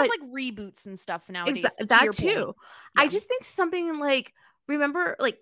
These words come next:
Speaker 2: The Truman Show, incredibly unique in
Speaker 1: Yes.
Speaker 2: its own world. Now and Then, it felt like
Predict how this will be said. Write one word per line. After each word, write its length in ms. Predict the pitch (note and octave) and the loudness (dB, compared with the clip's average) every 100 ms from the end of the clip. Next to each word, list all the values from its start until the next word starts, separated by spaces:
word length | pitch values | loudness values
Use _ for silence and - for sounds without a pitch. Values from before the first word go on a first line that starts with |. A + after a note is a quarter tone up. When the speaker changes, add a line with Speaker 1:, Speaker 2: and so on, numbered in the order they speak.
| - | -8
Speaker 2:
The 60 | |
Truman 440 | A3 - B3 B3 A3 | -6 -4 -2 -2 -2
Show, 480 | - F#3+ E3 E3+ - | 0 -2 -2 -4 -6
incredibly 640 | F#3+ G3 - - A#3+ A#3 A#3+ | -8 -10 -10 -2 -2 0 -4
unique 600 | A3 A3 G#3 G#3 F#3 - | -4 -4 -2 -4 -6 -4
in 60 | F3+ | -2
Speaker 1:
Yes. 160 | F3+ | -2
Speaker 2:
its 60 | - | -2
own 360 | - G#3 G#3 F3+ | -4 0 0 0
world. 520 | F#3 F#3+ F3 D#3+ E3+ - - _ | 4 4 4 0 -6 -10 -20 _
Now 260 | G3+ G3 A#3 | 4 4 4
and 180 | A#3+ | 0
Then, 380 | A3 B3+ A3+ F#3+ | 2 4 4 0
it 220 | F3+ G#3 | -4 -4
felt 180 | A3+ A3 | 2 2
like 320 | A#3 G#3+ F#3 | 2 0 -2